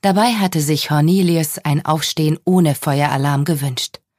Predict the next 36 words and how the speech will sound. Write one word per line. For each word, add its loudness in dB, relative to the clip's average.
Freunde 2
am 2
Bett, -2
die -2
einen -2
Geburtstagskuchen -4
brachten, -2
wären 2
ihm 0
lieber -2
gewesen. -8
„Freunde“, -2
dachte -6
er -8
und -4
schnaubte -4
schwer. -8
Der 4
Gang 0
zum 0
Frühstück -4
zeigte -2
ihm 2
wieder 0
einmal, 2
dass 0
seine 2
Vorstellung -2
von -4
Freundschaft -2
seit -4
Jahren 2
nicht -4
mehr -2
erfüllt -6
wurde. -14